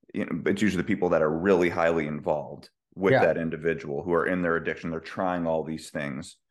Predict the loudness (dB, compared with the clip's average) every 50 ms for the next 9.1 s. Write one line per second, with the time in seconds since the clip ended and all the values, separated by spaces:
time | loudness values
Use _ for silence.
0 | _ _ _ _ -10 -10 -6 -2 0 2 2 2 2 0 0 0 0 0 0 -2
1 | -4 -6 -8 -6 -8 -12 -14 -14 -8 -2 0 0 0 0 -2 -2 0 0 2 2
2 | 2 2 2 2 0 0 -2 -2 -4 -4 -6 -10 -14 -16 _ _ _ _ -18 -12
3 | -8 -6 -4 0 2 2 4 4 4 4 2 2 2 2 0 0 2 2 2 2
4 | 2 0 -2 -4 -6 -6 -4 -4 -4 -6 -6 -6 -4 -4 -4 -4 -4 -2 0 0
5 | 0 0 -2 -4 -2 -2 0 0 0 0 -2 -2 -4 -4 -4 -4 -6 -6 -10 _
6 | _ _ _ _ -14 -4 -2 0 2 2 2 2 2 2 2 0 0 0 0 -2
7 | 0 0 0 0 0 -2 -4 -4 -6 -6 -6 -6 -6 -6 -4 -4 -2 -2 -2 -2
8 | -2 -4 -4 -4 -4 -6 -8 -10 -14 -10 -4 -2 0 2 2 4 4 4 4 2
9 | 0 -6